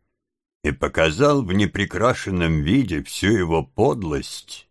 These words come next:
которая в таком освещении стала ясной, как день.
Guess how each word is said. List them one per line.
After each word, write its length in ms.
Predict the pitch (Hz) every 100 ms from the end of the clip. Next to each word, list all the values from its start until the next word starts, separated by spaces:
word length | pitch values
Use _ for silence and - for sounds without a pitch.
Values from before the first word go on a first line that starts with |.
| _ _
которая 460 | 73 69 82 82 78
в 80 |
таком 400 | - 80 - 98
освещении 960 | 87 - 85 78 - - 139 120 87 71
стала 520 | 65 - - 78 76
ясной, 600 | 73 87 135 - - 76
как 260 | 69 71 67
день. 400 | 65 78 73 65